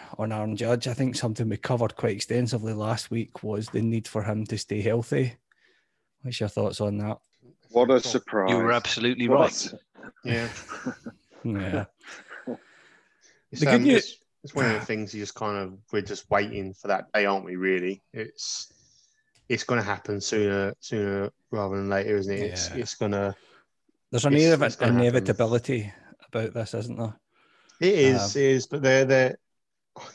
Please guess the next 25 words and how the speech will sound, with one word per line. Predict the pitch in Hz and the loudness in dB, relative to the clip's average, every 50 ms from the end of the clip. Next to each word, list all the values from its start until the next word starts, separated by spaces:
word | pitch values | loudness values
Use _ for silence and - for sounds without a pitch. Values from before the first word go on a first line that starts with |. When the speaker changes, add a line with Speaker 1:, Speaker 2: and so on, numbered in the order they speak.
| - - | -16 -14
Speaker 3:
again, | - 101 101 92 92 92 | -10 -6 -6 -6 -6 -6
you | 98 - - | -8 -10 -10
c-, | - 123 | -14 -10
can | - - 127 120 | -6 -2 0 0
you | 117 110 | 0 0
take | 104 - 123 113 104 - - | 0 0 0 0 0 -2 -4
this | - 110 101 - - - - - - _ _ _ _ _ _ _ _ | -4 -4 -4 -4 -8 -10 -10 -12 -16 _ _ _ _ _ _ _ _
sort | - 143 131 | -10 -8 -8
of, | 113 101 - _ _ _ - - _ _ _ _ _ _ - | -8 -10 -12 _ _ _ -20 -20 _ _ _ _ _ _ -2
the | 104 | 0
fact | 113 110 110 | 0 2 4
that | 110 107 | 2 2
it's | 104 - | 2 0
just | - 113 101 - _ | -4 -6 -6 -8 _
general | - - 117 107 104 104 98 98 98 92 | -4 0 0 0 0 0 -2 -4 -6 -6
soreness, | 92 - - 107 101 101 98 98 98 - - - | -6 -6 -4 -2 -2 -2 -2 -4 -6 -8 -10 -8
they | - 101 98 | -6 -6 -8
seem | - - 104 98 | -6 -6 -8 -8
to | - | -8
be | - 101 95 90 90 | -8 -8 -8 -8 -8
Speaker 1:
Yeah. | - 85 - - 104 | -12 -16 -12 -6 -2
Speaker 3:
fairly | 107 107 104 104 104 104 104 101 101 95 98 98 98 | 0 2 2 2 2 2 2 0 0 0 0 -2 -2
sort | 95 - - 107 101 95 92 - | -4 -4 -6 -6 -6 -6 -8 -10
of | - _ _ _ _ _ _ _ _ _ - - | -14 _ _ _ _ _ _ _ _ _ -8 -8
optimistic. | - - _ _ - 113 107 104 101 - - - - 95 | -8 -8 _ _ -6 -4 -2 -2 -2 -2 -4 -16 -18 -18